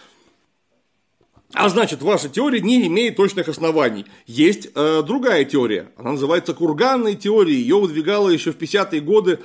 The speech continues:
замечательная исследовательница Марина Гимбутас, которая происходит из нашей Прибалтики.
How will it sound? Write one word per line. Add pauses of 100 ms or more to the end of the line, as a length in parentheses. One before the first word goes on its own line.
(180)
замечательная
исследовательница (280)
Марина
Гимбутас,
которая
происходит
из
нашей
Прибалтики.